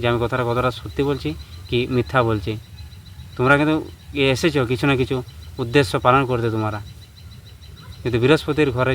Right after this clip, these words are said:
যদি চন্দ্র থাকে তাহলে কিন্তু, ঠিক আছে। আর দ্বিতীয় কথা হচ্ছে যদি মঙ্গলের রাশিতে অবস্থান করে চন্দ্রগ্রহ, তাহলে আমি কীভাবে বুঝবো যে আমি কী করতে এসেছি? কারণ মঙ্গল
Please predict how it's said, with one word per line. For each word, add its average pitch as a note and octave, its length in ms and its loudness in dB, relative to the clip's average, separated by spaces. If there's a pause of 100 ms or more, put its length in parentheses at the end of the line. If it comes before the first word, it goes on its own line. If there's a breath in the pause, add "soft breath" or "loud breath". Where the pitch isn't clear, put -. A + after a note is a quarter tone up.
যদি A#2+ 140 -2 (100)
চন্দ্র A#2 220 0 (240)
থাকে A#2 220 -2 (120)
তাহলে C#3 340 6
কিন্তু, G2+ 240 -4 (420)
ঠিক F3+ 180 -8
আছে। A2 120 -10 (1300)
আর A2 140 6
দ্বিতীয় A#2+ 300 6
কথা D3+ 180 4
হচ্ছে D3 160 -2 (460)
যদি B2 120 -2 (120)
মঙ্গলের C#3+ 440 4
রাশিতে C3+ 340 0
অবস্থান A#2+ 280 -2 (100)
করে A2 120 -2 (100)
চন্দ্রগ্রহ, G#2 560 -4 (880)
তাহলে C3+ 280 6
আমি C#3+ 160 0
কীভাবে C3+ 340 0
বুঝবো A#2+ 260 -2 (1200)
যে A#2+ 140 4
আমি A#2 120 0 (120)
কী C3+ 80 -2 (100)
করতে C#3 260 -2
এসেছি? - 220 -6 (1300)
কারণ B2 180 6 (100)
মঙ্গল B2+ 240 4